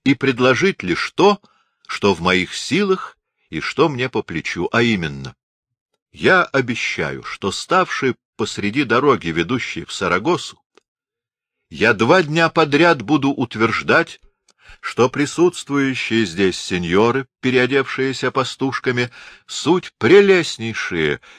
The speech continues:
и любезнейшие девушки в мире — за исключением, не в обиду будь сказано всем дамам и кавалерам, меня здесь окружающим, только лишь несравненной Дульсинеи Тобосской,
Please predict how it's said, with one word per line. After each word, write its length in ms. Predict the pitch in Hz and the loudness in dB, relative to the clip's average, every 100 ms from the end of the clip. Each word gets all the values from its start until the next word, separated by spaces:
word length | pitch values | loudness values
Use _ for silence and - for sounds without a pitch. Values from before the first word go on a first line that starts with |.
| - | 0
и 120 | 143 | 4
любезнейшие 880 | 139 139 127 131 - 95 92 92 82 | 6 6 6 4 2 -6 -4 -2 -2
девушки 460 | 76 85 73 - 90 | 0 0 -2 -8 -8
в 140 | 71 | -4
мире — 300 | 110 - 185 - _ _ _ _ _ _ _ _ _ _ | 0 0 0 -6 _ _ _ _ _ _ _ _ _ _
за 240 | 117 110 123 | -2 2 2
исключением, 960 | - 117 117 - 190 185 180 170 165 - | 0 -2 0 4 4 4 4 2 0 -4
не 180 | 117 | -2
в 80 | 135 | 2
обиду 360 | 135 127 139 131 | 2 4 2 2
будь 180 | 123 127 | -2 -4
сказано 540 | - 117 131 117 117 | -4 -2 0 -2 -6
всем 320 | - - 113 | -4 -4 -2
дамам 400 | 90 113 110 107 | 0 0 0 -4
и 20 | |
кавалерам, 720 | 101 101 95 90 95 92 92 - - | -4 0 2 2 0 -2 -4 -10 -8
меня 380 | 85 87 92 | -4 0 0
здесь 320 | 87 76 87 92 | 0 -4 -2 -4
окружающим, 880 | - 90 82 87 82 - 85 78 - _ _ _ _ _ _ | -6 -4 0 0 0 -6 -8 -10 -14 _ _ _ _ _ _
только 440 | 117 185 196 - 156 | 4 4 4 2 2
лишь 360 | 160 160 - | 4 2 -2
несравненной 1000 | 90 113 - 85 82 85 123 180 165 156 | -4 -4 -2 -2 0 0 0 0 -4 -6
Дульсинеи 720 | 131 110 120 - 175 87 95 | -4 -6 -6 -6 -4 -2 -4
Тобосской, 840 | 92 87 76 78 - - - 71 | -4 -4 -4 -4 -6 -10 -10 -10